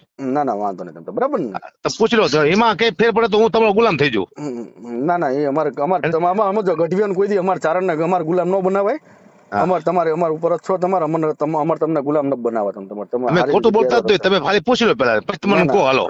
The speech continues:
Speaker 1: તમે ખોટું બોલો છો એ જોઈ લીધું તમે તમારે. પણ હું
Speaker 2: તમે
Speaker 1: એ
Speaker 2: અત્યારે પૂછી લો
Speaker 1: જયદેવ
Speaker 2: પણ, હું
Speaker 1: હું
Speaker 2: તમને
Speaker 1: પૂછી
Speaker 2: નામ
Speaker 1: લઉં.
Speaker 2: આપું છું, નંબર આપું કહેતા હોય તો.
Speaker 1: હું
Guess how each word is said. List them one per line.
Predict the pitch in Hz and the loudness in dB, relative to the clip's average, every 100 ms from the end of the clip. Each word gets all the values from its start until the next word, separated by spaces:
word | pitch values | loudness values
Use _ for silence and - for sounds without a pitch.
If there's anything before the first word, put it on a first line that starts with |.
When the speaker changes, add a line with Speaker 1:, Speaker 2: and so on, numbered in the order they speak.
| - | -2
Speaker 1:
તમે | 165 190 | -2 -2
ખોટું | - 170 190 | -2 -2 -2
બોલો | 175 190 | -2 0
છો | 190 | 0
એ | 185 | -2
જોઈ | 160 180 | 0 -2
લીધું | 160 135 | -2 -4
તમે | 117 120 | -4 -4
તમારે. | 113 139 302 _ _ _ | -4 -4 -6 _ _ _
પણ | 156 | -4
હું | 180 | 0
Speaker 2:
તમે | 240 | 2
Speaker 1:
એ | 202 | 2
Speaker 2:
અત્યારે | 208 | 2
પૂછી | 226 240 | 2 4
લો | |
Speaker 1:
જયદેવ | 269 233 | 2 2
Speaker 2:
પણ, | 262 | 0
હું | 330 _ _ - 147 | -4 _ _ -4 0
Speaker 1:
હું | 202 | 2
Speaker 2:
તમને | 247 | 4
Speaker 1:
પૂછી | 190 | 4
Speaker 2:
નામ | 214 262 | 4 4
Speaker 1:
લઉં. | |
Speaker 2:
આપું | 262 277 | 4 2
છું, | 269 269 254 160 | 4 2 0 0
નંબર | 208 269 | 2 2
આપું | 254 233 | 2 2
કહેતા | 196 151 | 2 4
હોય | 107 | 2
તો. | 85 | -2
Speaker 1:
હું | - - | -12 -14